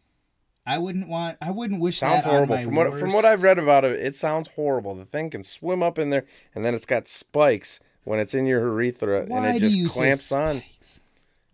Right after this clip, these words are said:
Speaker 2: It just clamps.
Speaker 1: It's clamping inside you.
Speaker 2: Oh, doesn't wanna let go. So then you have to get it, like, surgically removed.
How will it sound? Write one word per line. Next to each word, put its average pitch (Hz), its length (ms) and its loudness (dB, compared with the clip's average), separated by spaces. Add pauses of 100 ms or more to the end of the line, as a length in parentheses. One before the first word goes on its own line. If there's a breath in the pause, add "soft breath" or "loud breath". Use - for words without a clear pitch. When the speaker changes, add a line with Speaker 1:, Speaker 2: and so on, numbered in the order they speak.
Speaker 2:
It 98 160 -16
just - 300 -18
clamps. - 800 -14 (800)
Speaker 1:
It's 175 160 -14
clamping 170 840 -6
inside 123 840 -6
you. 85 300 -10
Speaker 2:
Oh, 110 240 -6 (320)
doesn't 113 200 -10
wanna 120 180 -2
let 120 140 -2
go. 131 260 -4
So - 160 -12
then 113 180 -4
you 110 80 -4
have 113 120 -2
to 110 80 -10
get 107 140 -4
it, 80 80 -6
like, 92 180 -8
surgically 107 640 -6
removed. 92 560 -10